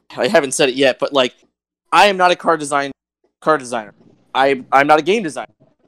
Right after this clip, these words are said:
So, like, all I can, the only way I can look at this character and decide whether or not it's good or bad is by understanding all the information.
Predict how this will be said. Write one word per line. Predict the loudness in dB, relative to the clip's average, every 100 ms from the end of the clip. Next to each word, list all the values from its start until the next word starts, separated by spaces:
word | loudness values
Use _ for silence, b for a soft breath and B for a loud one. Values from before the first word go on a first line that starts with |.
| _ _
So, | 2 2
like, | 6 4 2 _ _ _ _ 0
all | 2 4 4 4
I | 4 2
can, | -2 -12 -14 _ -4
the | 0
only | 2 2
way | 2
I | 2
can | 0 -8
look | -4 -6 -6
at | -8
this | -10
character | -2 0 0 -2 -6 -4 -6 -6
and | -6 -6 -10 _ _ _ _ _ _
decide | -2 -2 0 4 6 4 2
whether | -4 -4 -6
or | -8
not | -4 -4
it's | -4 -8
good | -6
or | -6
bad | 0 4 4 0
is | -2
by | -2 -2
understanding | -4 -8 -8 -8 -10
all | -6 -4
the | -4 -6
information. | -10 _ _ _ -10 -10